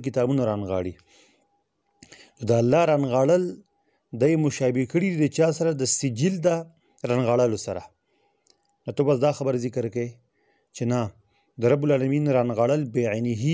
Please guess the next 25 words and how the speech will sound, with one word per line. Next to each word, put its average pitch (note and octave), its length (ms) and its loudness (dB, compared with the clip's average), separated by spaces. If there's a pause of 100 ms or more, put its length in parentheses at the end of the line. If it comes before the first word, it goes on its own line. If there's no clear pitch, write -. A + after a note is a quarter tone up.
(140)
د D3 180 -2
انسان D3+ 480 0
د B2 160 0
توی D#3+ 240 4
په C#3 100 -2
شان B2+ 240 -4
دي، C3 120 -4
د A2 180 -2
هغوی B2+ 280 -2
د - 20 2 (160)
رانغړتلو A#2+ 500 -2
په C#3 100 -2
شان C3 240 -2
دي. A#2+ 100 -6 (640)
نه، A#2+ 80 -4 (120)
کله A2 300 2
واشه، F#2+ 380 -2
داسې G2 260 -4
نه F2 60 -10
ده. E2 120 -14 (160)
بلکې E3 320 0 (640)
مقصد G#2 380 -6 (100)
په D3 60 2
آیات B2+ 320 0
کې - 80 -10